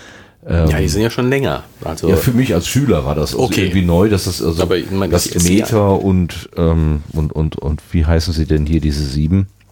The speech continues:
Speaker 1: Äh, na, wo ist es denn jetzt? Also das Kilogramm, das Ampere, das Kel-, der Kel-, das, die, das Kelvin? Äh, Mol, Meter, Sekunde. Also gut.
Speaker 2: Per Candela.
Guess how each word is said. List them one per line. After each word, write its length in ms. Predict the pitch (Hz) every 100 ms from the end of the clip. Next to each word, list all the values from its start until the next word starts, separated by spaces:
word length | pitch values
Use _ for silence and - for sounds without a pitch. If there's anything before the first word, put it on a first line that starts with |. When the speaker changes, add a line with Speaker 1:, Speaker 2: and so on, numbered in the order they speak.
| - - - - _ - -
Speaker 1:
Äh, 540 | 73 78 76 78 78 73 - - - - 85
na, 520 | 65 67 80 131 165 - _ -
wo 120 | -
ist 140 | -
es 100 | - -
denn 120 | - -
jetzt? 260 | - - - - - -
Also 180 | - 76
das 200 | 67 76
Kilogramm, 500 | - 127 123 87 98
das 140 | 80 -
Ampere, 460 | 76 - 85 90
das 240 | 76 - -
Kel-, 320 | 87 90 90
der 140 | 73
Kel-, 260 | - 90 95 - - -
das, 360 | 123 117 - - _ -
die, 240 | 127 147 143 -
das 320 | 113 110 -
Kelvin? 540 | - 120 127 143 131 - _ _ _ _ _ - - - - -
Äh, 200 | - 92
Mol, 800 | 90 101 101 110 131 151 165 127 - _
Meter, 600 | 95 95 113 - 113 107
Sekunde. 640 | 104 87 - 87 80 76 80 - - -
Also 180 | - 85
gut. 240 | 76 69 -
Speaker 2:
Per 420 | - 101 95 92 90 -
Candela. 560 | - 87 80 76 71